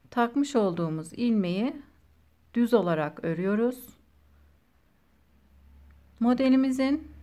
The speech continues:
birinci sırasında ters örmüş olduğumuz ilmeği ise yine ikinci sırada da ters örüyoruz. Yani modelimizin,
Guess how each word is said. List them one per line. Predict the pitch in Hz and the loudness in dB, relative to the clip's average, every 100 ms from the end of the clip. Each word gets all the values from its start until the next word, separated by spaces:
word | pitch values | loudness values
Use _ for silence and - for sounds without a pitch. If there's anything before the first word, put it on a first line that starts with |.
| - | -2
birinci | 226 247 269 277 | 2 2 2 0
sırasında | - 226 196 190 196 180 214 | -2 0 0 0 -2 -2 -2
ters | - 254 269 - | -2 0 0 -4
örmüş | - 202 190 170 180 - | -2 2 2 0 -6 -2
olduğumuz | 190 175 160 160 147 151 - | 0 0 0 -4 -6 -8 -8
ilmeği | 233 233 196 165 - | -2 0 0 -2 -4
ise | 233 - 220 262 285 - - - - - - | -6 -4 -2 -2 -6 -18 -20 -20 -20 -20 -4
yine | 262 269 240 240 | 0 4 4 4
ikinci | - 233 233 226 269 | 0 -2 0 0 -2
sırada | - 208 196 196 | -2 0 0 -2
da | 254 | -2
ters | 254 190 170 - | 2 2 2 -4
örüyoruz. | 143 - - - - - _ _ _ _ _ 254 | -10 -10 -14 -18 -20 -20 _ _ _ _ _ 0
Yani | 269 320 269 | 2 4 4
modelimizin, | 196 220 233 214 196 170 - 170 202 254 | 4 2 2 2 0 -2 -4 -4 -2 -4